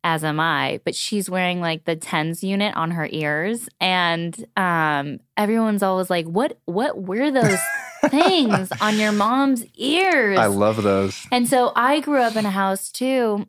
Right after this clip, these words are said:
Speaker 1: where we had life-size Buddhas and incense going, and I'd run away to ashrams when things at home got too intense. And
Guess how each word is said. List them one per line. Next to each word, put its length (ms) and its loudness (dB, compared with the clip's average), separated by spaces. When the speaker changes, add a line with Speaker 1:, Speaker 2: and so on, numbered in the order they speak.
Speaker 1:
where 200 2
we 140 2
had 180 0
life-size 500 0
Buddhas 360 0
and 100 -4
incense 460 -4
going, 320 -2
and 80 0
I'd 140 -2
run 200 0
away 220 0
to 60 -2
ashrams 760 -2
when 360 -2
things 260 -4
at 160 0
home 340 -2
got 260 -2
too 180 -6
intense. 680 -2
And 240 -2